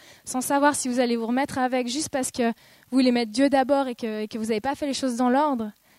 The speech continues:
eh ben, ça fait vraiment super mal. Il y a vraiment des grosses douleurs qui, qui, qui ont mis du temps à être, euh, même une fois qu'on s'était remis ensemble, qui ont mis du temps à être, euh, à cicatriser et,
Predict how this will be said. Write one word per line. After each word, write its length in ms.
eh 20
ben, 80
ça 160
fait 120
vraiment 340
super 340
mal. 220
Il 20
y 60
a 60
vraiment 280
des 140
grosses 480
douleurs 340
qui, 300
qui, 180
qui 100
ont 60
mis 120
du 140
temps 280
à 80
être, 260
euh, 140
même 180
une 80
fois 140
qu'on 80
s'était 260
remis 240
ensemble, 320
qui 80
ont 60
mis 80
du 120
temps 240
à 100
être, 260
euh, 380
à 140
cicatriser 1120
et, 60